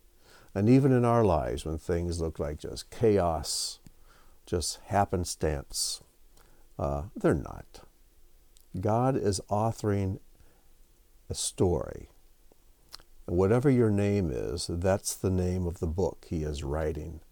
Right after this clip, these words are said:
for you. So trust the author. Don't resist him.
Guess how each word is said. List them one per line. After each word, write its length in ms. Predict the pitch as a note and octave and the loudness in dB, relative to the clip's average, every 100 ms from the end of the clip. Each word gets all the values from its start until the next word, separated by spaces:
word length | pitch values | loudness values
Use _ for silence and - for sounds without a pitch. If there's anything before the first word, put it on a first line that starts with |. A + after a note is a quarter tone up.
| _ | _
for 160 | - D#2+ | -8 -6
you. 280 | C2 G1+ - - - - _ - - - - - - - - _ | -6 -8 -14 -20 -20 -20 _ -20 -20 -20 -20 -20 -20 -20 -20 _
So 460 | - - G#2 C#2 - - | -6 2 2 2 -4 -14
trust 480 | - A#2+ A2 - - | -6 -2 -2 -4 -2
the 180 | F2 | 0
author. 440 | D#2+ D#2 D#2+ - - - - - - - - - - - A2 | 0 -2 -4 -8 -10 -20 -20 -20 -20 -20 -20 -20 -20 -12 -2
Don't 220 | G2+ - | 0 0
resist 540 | G#2+ F2+ F#2+ F#2 - | 0 2 0 0 -4
him. 240 | - - | -8 -10